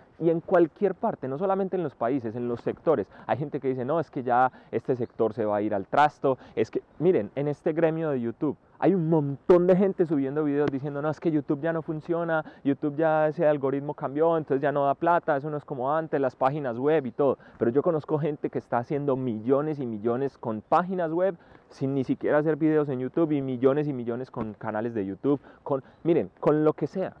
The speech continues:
Si uno le da el coco, si uno agrega valor, si uno, miren, es lógico, a nosotros nos han enseñado, por ejemplo,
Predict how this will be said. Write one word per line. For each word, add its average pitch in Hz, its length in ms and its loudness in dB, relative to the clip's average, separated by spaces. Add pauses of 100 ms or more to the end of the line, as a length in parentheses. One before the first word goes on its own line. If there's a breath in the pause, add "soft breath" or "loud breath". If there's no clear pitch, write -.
(140)
Si 165 120 -6
uno 185 100 0
le 160 80 4
da 131 100 6
el 131 100 2
coco, - 360 0 (100)
si 151 140 0
uno 180 180 2
agrega 139 480 2
valor, 143 440 4 (340 soft breath)
si - 140 0
uno, 190 220 2 (520)
miren, 139 280 0 (1200)
es 156 160 4
lógico, 202 600 2
a 135 80 0
nosotros 170 320 -4
nos 156 140 -2
han 143 120 0
enseñado, 143 440 0
por 123 160 -2
ejemplo, 110 500 -6